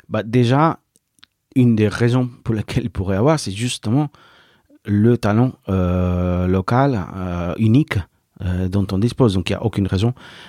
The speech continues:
que ça soit pour détruire, en fait, cette valeur unique, euh, créée. C'est plutôt l'inverse. C'est parce que, euh, cette masse critique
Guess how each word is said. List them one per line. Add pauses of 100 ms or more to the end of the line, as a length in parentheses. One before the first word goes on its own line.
(160)
que
ça
soit
pour
détruire,
en
fait,
cette
valeur
unique,
euh,
créée.
C'est
plutôt
l'inverse.
C'est
parce
que, (600)
euh,
cette
masse
critique